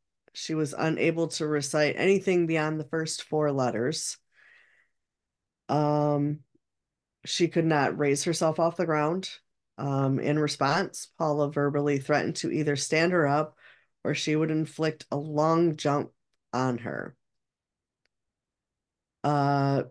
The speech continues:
at this point, Sylvia had defecated on herself, and Gertrude orders her to clean it up herself. That afternoon,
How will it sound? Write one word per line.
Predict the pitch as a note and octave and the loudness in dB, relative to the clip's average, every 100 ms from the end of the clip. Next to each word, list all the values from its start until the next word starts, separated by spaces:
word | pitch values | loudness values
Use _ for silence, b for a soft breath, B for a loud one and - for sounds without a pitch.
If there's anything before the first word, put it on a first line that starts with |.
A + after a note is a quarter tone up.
| _ _ _ - | _ _ _ 0
at | D3 | 2
this | F3+ F3 - | 2 2 0
point, | E3 D#3 D#3 E3+ - _ _ _ _ _ _ _ _ _ | 0 2 4 2 -2 _ _ _ _ _ _ _ _ _
Sylvia | - - D#3 D#3 D3+ D3+ C#3+ C#3+ | -8 0 0 2 2 4 4 2
had | C#3+ C3 C3 G#2+ G#2 - - E3+ | 0 0 0 0 -2 -6 -12 -2
defecated | D3+ D3 D#3+ D#3 D3 D3 D3 | -2 -2 -2 0 2 2 2
on | C#3 | 0
herself, | C#3+ D3+ D3 B2+ C3 D#3+ - _ _ _ | -2 -4 -2 0 0 -2 -8 _ _ _
and | - C#3 C3+ C#3 C3+ - | -4 0 0 0 -2 -4
Gertrude | A#2 C3 - D#3 D#3 | -6 -4 -2 0 0
orders | - D3 E3+ D#3 | -4 -4 -2 -2
her | D#3 D3+ | -4 -4
to | D#3 | -8
clean | - D3+ F#3 | -6 0 2
it | F3+ | 2
up | E3+ | 2
herself. | D3+ C#3+ F2 A#1 - _ _ _ _ _ _ _ _ _ _ _ _ _ _ _ _ _ - - _ _ _ _ _ _ _ - | 0 -2 -2 -4 -8 _ _ _ _ _ _ _ _ _ _ _ _ _ _ _ _ _ -20 -20 _ _ _ _ _ _ _ 2
That | F3+ | 4
afternoon, | E3+ D#3+ F3+ G3+ A#3 A#3 A#3 A#3 | 6 4 4 6 8 8 6 4